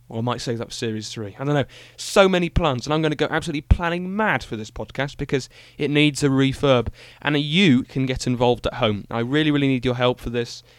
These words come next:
Uh, I'm gonna be asking Twitter shortly in a few weeks as well, probably just before Christmas. What would you like to hear on the Piston Podcast? What would you like changing? What do you not like about the Piston Podcast? What do you think, "Oh, God, it's this again. What a drag."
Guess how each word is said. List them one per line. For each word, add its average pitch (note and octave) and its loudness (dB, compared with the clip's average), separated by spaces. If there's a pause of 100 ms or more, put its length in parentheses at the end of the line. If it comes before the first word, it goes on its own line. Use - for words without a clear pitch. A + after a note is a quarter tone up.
(220)
Uh, - -6
I'm A2 -2
gonna A2+ -4
be A2+ 0
asking A2+ -4
Twitter - -6
shortly A#2 -2
in A2 -2
a A2 -4
few A#2 -4
weeks B2 -2 (340)
as A2+ 0
well, F3 4
probably B2+ -2
just A#2+ -10
before - -8
Christmas. C#3+ -4 (840)
What E3 2
would F3+ 0
you F#3 2
like E3 4
to D#3+ -8
hear B2 2 (300)
on B2+ 4
the B2 -4
Piston B2 -2
Podcast? A#2 -4
What D3 0
would D3+ -2
you D#3 0
like C#3 0
changing? B2 0 (280)
What - -10
do - -8
you A3+ -2
not G#3+ 2
like F#3 -4
about B2+ -2
the - -14
Piston B2+ -6
Podcast? - -10 (320)
What F3+ -4
do G#3+ -4
you F#3+ -2
think, E3 0
"Oh, C#3 6
God, C#3 0
it's - -8
this C#3 -4
again. B2 -4
What B2 -2
a A2+ -2
drag." B2+ 0